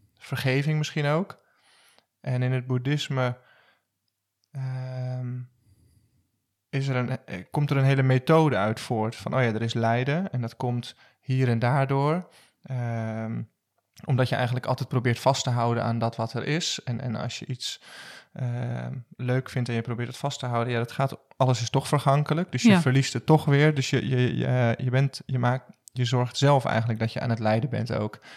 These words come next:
Speaker 1: En daar komt dan een hele methode uit voort van, ja, je moet, je moet of je kunt in ieder geval leren onthechten en leren dat alles vergankelijk is. En, ehm,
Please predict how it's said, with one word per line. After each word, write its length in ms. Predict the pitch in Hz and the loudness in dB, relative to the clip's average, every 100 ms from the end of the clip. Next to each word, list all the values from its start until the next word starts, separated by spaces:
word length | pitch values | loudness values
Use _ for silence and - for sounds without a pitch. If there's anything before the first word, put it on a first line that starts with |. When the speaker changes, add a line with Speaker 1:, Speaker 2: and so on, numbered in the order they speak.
| - | -12
Speaker 1:
En 80 | - | 0
daar 80 | 131 | 2
komt 160 | 143 135 | 4 4
dan 120 | 127 | 6
een 80 | 127 | 6
hele 200 | 127 127 | 4 6
methode 520 | 123 127 127 131 127 | 6 6 6 6 4
uit 160 | 123 | 0
voort 320 | - 135 127 - | 2 2 2 0
van, 340 | 127 127 123 - - - - _ | 2 2 2 -4 -18 -20 -20 _
ja, 100 | - | 0
je 160 | 123 117 | 2 2
moet, 240 | 135 127 | 0 -2
je 80 | 127 | 0
moet 280 | 120 127 - | 2 0 -2
of 100 | - | -8
je 100 | - | -6
kunt 360 | - 127 127 | 2 4 4
in 80 | - | 2
ieder 160 | 120 120 | 2 0
geval 220 | 110 113 | 0 2
leren 280 | 113 120 123 | 4 2 2
onthechten 560 | 123 131 131 - 107 - | 2 4 4 4 -4 -2
en 340 | 131 117 113 _ | -2 -2 -4 _
leren 580 | - 120 117 123 123 113 - _ | -8 -2 2 4 2 0 -4 _
dat 180 | 135 135 | 4 6
alles 240 | 117 120 | 4 2
vergankelijk 580 | - 123 117 120 123 113 | -2 -4 -2 -2 -2 -4
is. 380 | 110 120 - - - | -6 -6 -6 -10 -10
En, 540 | 131 120 120 117 117 - _ - - - - _ _ _ - | -6 -4 -4 -4 -6 -12 _ -20 -20 -20 -20 _ _ _ -6
ehm, 520 | 131 123 120 120 | -2 0 -2 -4